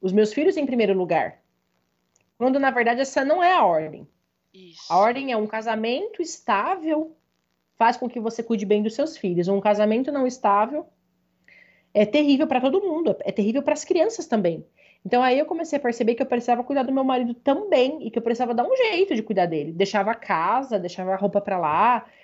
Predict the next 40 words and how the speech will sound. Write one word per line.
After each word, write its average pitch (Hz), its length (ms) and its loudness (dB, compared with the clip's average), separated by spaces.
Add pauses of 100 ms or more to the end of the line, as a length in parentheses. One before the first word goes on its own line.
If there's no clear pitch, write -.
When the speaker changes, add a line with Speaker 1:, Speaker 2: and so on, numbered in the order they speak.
(240)
Speaker 1:
né? 254 420 2
E, 202 80 -10
mas 175 260 -8
alguma 214 480 -2
coisa 208 480 0
eu - 40 -12
tinha 302 180 -8
que - 80 -16
fazer. 349 600 2
E 220 120 -2
aí 233 160 4
a 269 40 2
gente 285 160 -6
começou 311 360 -2
a... - 100 -10
Aí 208 200 2
depois 254 280 -4
disso, 262 180 -6
assim, 285 300 -4
o - 20 2
nosso 240 200 -2
casamento 247 340 -4
foi 262 160 2
se 262 100 -2
acertando, 294 500 2
sabe? 214 180 2
A 220 40 2
gente 220 160 -2
foi 233 100 0
começando 233 340 -2
a 240 60 0
pegar 233 320 2
o 262 80 2
ritmo 233 600 0
do, 160 260 -6 (800)
da, 185 340 4
um 190 160 4
do 233 120 4
outro, 226 680 6
de, - 200 -18